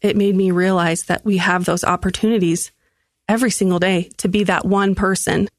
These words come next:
to link arms with and, and to be a reason to stay. And I think we all have our own little circles of influence, you know, whether you have five followers or five hundred thousand followers or five friends or five hundred friends,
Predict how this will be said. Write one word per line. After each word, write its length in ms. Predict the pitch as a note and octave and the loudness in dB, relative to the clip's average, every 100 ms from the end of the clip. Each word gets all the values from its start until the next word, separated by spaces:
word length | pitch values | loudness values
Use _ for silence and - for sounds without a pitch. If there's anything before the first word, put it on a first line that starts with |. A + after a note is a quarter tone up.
| _ - | _ -4
to 120 | G#3+ | 0
link 200 | F#3+ F#3 | 2 2
arms 260 | F3 F3+ - | 0 0 0
with 220 | F3 - | -2 0
and, 240 | F3 E3+ - | 0 0 0
and 140 | F#3+ | 0
to 100 | G3+ | 0
be 160 | F#3+ G3 | 0 0
a 60 | |
reason 360 | F#3 F#3 F#3 F3+ | 2 0 0 -2
to 120 | - | -2
stay. 480 | - - F#3+ F3+ F#3 - - - - _ | -6 -2 0 0 -4 -10 -20 -20 -20 _
And 420 | G#3+ F#3+ F#3 F#3+ - _ _ _ _ | -2 2 0 -2 -8 _ _ _ _
I 100 | G3+ | -2
think 220 | G#3 G#3+ A3 | 0 0 0
we 120 | G#3 | -2
all 180 | - C#4 | 0 0
have 480 | - - F#3 A#3+ C4 - | -2 0 0 0 -2 -2
our 160 | G#3+ - | -2 0
own 480 | G#3+ A3+ A#3 A#3+ - - | 0 2 0 -2 -4 -2
little 200 | A3+ A3 | 0 0
circles 500 | - G3+ - A3 G#3+ | -2 -4 0 -2 0
of 240 | - F#3 | -2 0
influence, 720 | F#3+ F#3+ - A3+ B3+ D4 - - | 0 0 0 0 2 0 -4 -2
you 80 | F#3+ | 0
know, 160 | F3 | 2
whether 300 | F3 F3 F#3+ | 2 0 2
you 180 | F#3 F#3 | 2 2
have 240 | F#3 F3+ | 2 -2
five 300 | - - F3+ | -2 -2 -2
followers 600 | G3 F#3 F#3 F#3+ G3 G3 F3 | 0 0 2 2 2 0 0
or 160 | F3 - - - | -2 -6 -20 -8
five 220 | - F3+ | -2 0
hundred 300 | F#3+ G3 F3+ | 0 0 0
thousand 380 | E3+ E3+ F#3+ G#3 | 0 0 0 0
followers 640 | G3 F#3 F#3+ G3+ A3 G#3+ F#3 | 0 0 2 2 0 0 0
or 220 | F3 F3 - - - _ | 0 -2 -6 -20 -20 _
five 280 | - E3+ F#3+ | -4 -2 0
friends 400 | - F#3+ G#3 G#3+ | 0 0 2 0
or 80 | F3+ | -2
five 280 | - F3+ F#3+ | 0 0 0
hundred 360 | G3 G3 G3 | 0 0 -2
friends, 480 | - G3+ G3+ B3 - | -2 0 2 0 -4